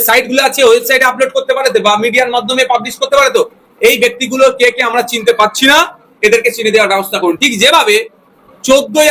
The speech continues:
আগস্ট রাত্রিরে আরজি করে যখন তাণ্ডব চালায় কিছু সমাজবিরোধী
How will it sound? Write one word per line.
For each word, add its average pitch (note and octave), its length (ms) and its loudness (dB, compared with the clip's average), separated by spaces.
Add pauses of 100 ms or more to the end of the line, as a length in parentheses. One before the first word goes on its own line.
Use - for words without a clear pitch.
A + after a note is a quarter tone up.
আগস্ট C4+ 320 -2
রাত্রিরে A3+ 420 2 (1120)
আরজি G#3+ 380 0
করে D4 180 2
যখন C#4+ 160 -4 (160)
তাণ্ডব A#3 460 2
চালায় C4 280 2
কিছু B3+ 160 -4 (120)
সমাজবিরোধী A#3+ 500 0